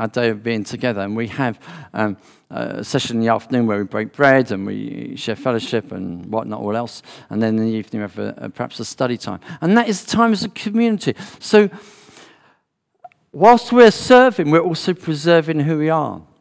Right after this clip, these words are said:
And whilst you're doing what you're doing next door, and that will take, uh, perhaps maybe take a few years to do, but you have to preserve who you are here, or else you'll be very guilty of building the church,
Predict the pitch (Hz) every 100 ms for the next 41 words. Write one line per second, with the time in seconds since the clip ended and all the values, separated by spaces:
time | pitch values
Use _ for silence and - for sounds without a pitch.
0 | _ 151 190 233 226 254 220 233 208 202
1 | 185 196 202 196 185 180 175 - - _
2 | 156 170 175 143 143 135 131 - 143 120
3 | - - 127 - 180 - 131 143 165 151
4 | 143 151 139 139 156 147 160 151 - 135
5 | 160 151 - _ _ - - 170 185 165
6 | 175 - 165 143 143 180 208 190 156 -
7 | 151 147 143 147 123 156 - - _ _
8 | _ _ _ _ _ _ _ 127 143 156
9 | 117 - - - _ _ 127 135 139 127
10 | 156 135 147 135 - - 101 92 90 _
11 | _ _ _ 131 113 - 156 139 123 113
12 | - - 160 131 - -